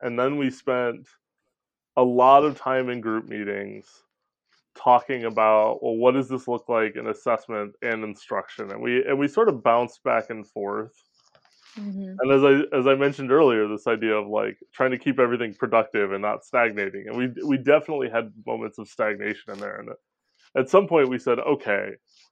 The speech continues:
Speaker 1: we, we should split into two groups, one group that focuses on the lap and one group that focuses on the lop." And that lasted, like, two weeks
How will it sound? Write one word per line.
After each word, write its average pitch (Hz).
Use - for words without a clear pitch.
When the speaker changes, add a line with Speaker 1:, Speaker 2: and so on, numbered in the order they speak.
Speaker 1:
we, 185
we 170
should 156
split -
into 156
two 151
groups, 113
one 151
group 165
that 143
focuses 135
on 113
the 104
lap 104
and 110
one 120
group 117
that 127
focuses 117
on 101
the 98
lop." 104
And 135
that 180
lasted, 151
like, 113
two 170
weeks 104